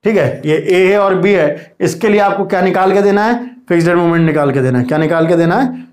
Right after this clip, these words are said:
fixed एंड moment निकाल के आपको देना है। तो यहाँ क्योंकि fixed है तो यहाँ पे क्या आएगा, moment आएगा। कितना moment आएगा वो मैं लिख देता हूँ। तो यहाँ एक moment आएगा, ये B है तो साहब ये moment आएगा एम बी, ये ए है तो यहाँ moment आएगा एम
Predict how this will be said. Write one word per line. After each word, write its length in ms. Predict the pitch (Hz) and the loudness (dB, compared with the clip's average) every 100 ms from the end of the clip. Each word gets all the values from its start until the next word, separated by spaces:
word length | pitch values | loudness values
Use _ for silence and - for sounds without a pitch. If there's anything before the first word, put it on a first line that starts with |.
| - | -4
fixed 200 | 165 156 | -2 0
एंड 100 | 170 | 0
moment 300 | 165 160 160 | 0 0 0
निकाल 280 | 147 143 135 | 0 0 0
के 100 | 165 | 0
आपको 280 | 151 - 233 247 - _ - | -2 -2 -2 -4 -10 _ -6
देना 280 | 147 131 123 | -2 0 0
है। 100 | 123 - - | -4 -12 -2
तो 80 | 196 | 0
यहाँ 300 | 180 202 220 | 2 0 2
क्योंकि 240 | 226 233 | 0 0
fixed 300 | 226 226 190 | 0 -2 0
है 140 | 226 247 247 | 0 0 -4
तो 140 | - | -2
यहाँ 240 | 196 185 202 | 0 0 0
पे 140 | 208 | 0
क्या 180 | 180 208 | 0 0
आएगा, 200 | 214 220 | 2 2
moment 340 | 190 185 208 208 | 2 2 0 0
आएगा। 320 | 208 208 220 220 - _ - | 2 2 0 -2 -8 _ -4
कितना 280 | 180 214 | -2 0
moment 360 | 214 214 214 214 | 2 2 0 2
आएगा 380 | 214 220 214 143 | 2 2 2 0
वो 180 | 131 151 | 0 0
मैं 100 | 180 | 2
लिख 160 | 180 175 | 0 0
देता 220 | 180 185 | 0 0
हूँ। 420 | 180 175 - - - | -2 -4 -10 -20 -4
तो 60 | 180 | 0
यहाँ 300 | 190 202 196 | 0 0 0
एक 180 | 208 | 0
moment 320 | 202 196 208 196 | 0 -2 0 0
आएगा, 260 | 196 196 | 0 2
ये 180 | 202 196 | 2 0
B 200 | 165 202 | 0 0
है 460 | 190 220 156 - - - | 0 0 -2 -6 -12 -8
तो 80 | 165 | -4
साहब 300 | 180 185 185 | 0 0 2
ये 60 | 185 | 2
moment 380 | 170 180 180 | 2 0 0
आएगा 400 | 175 170 165 160 160 | 0 0 0 -2 -2
एम 200 | 151 160 | 0 0
बी, 440 | 214 185 160 160 - 160 | 2 2 0 -4 -6 0
ये 180 | 165 170 170 | 2 2 2
ए 120 | 202 202 | 2 2
है 440 | 208 165 - - | 2 0 -2 -4
तो 100 | 170 | 0
यहाँ 220 | 170 175 | 2 2
moment 360 | 175 170 170 165 | 2 2 2 2
आएगा 380 | 151 147 165 156 | 0 0 -2 -4
एम 200 | 139 139 | -4 -4